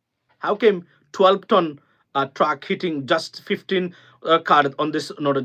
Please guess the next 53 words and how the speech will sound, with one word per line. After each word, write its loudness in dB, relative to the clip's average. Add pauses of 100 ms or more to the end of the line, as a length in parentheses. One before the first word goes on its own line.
(140)
it's -8
not 0
a 0
joke। 0 (440)
You 6 (100)
can 6 (120)
say 6 (120)
that। -6 (420)
You 0 (120)
probably, 4 (480)
I 4
mean, 6 (540)
I, 6
I'm 4
not 2
sure, 2
so 0
you 8 (460)
don't 8
know 6
your 2
background, 2 (100)
but 0 (320)
maybe 0
you, -2 (180)
you -6
can -4
say 6
that। -2 (420)
আপনার 4
মুখ 2
তো 2
আমি 6
বন্ধ 4
করতে 2
পারবো 2
না, -16 (480)
রাইট? 4 (1500)
আমি 2
তো, 12 (180)
আমি 0
তো 4
বন্ধ 6
করতে 4
পারবো 2
না, -8
but -8
আমি 2 (120)
বলছি, 2 (400)
it, -2 (300)
like 2
I 4
said, 6